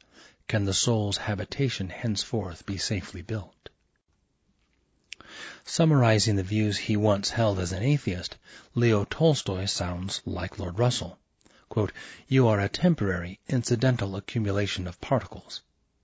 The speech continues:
The meaninglessness of life is the only indisputable piece of knowledge available to man." Close quote.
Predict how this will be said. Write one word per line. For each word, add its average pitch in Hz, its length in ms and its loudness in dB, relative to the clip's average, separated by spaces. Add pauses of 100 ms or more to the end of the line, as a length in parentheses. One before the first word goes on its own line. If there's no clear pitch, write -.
(480)
The 104 120 -2
meaninglessness 113 840 0
of 95 140 -8
life 98 520 -4
is 90 320 -6 (220)
the 117 160 0
only 117 380 2
indisputable 101 640 0
piece - 340 -6
of 98 140 -8
knowledge 101 400 0
available 92 480 -4
to - 120 -8
man." 95 420 -4
Close - 180 -14
quote. - 340 -10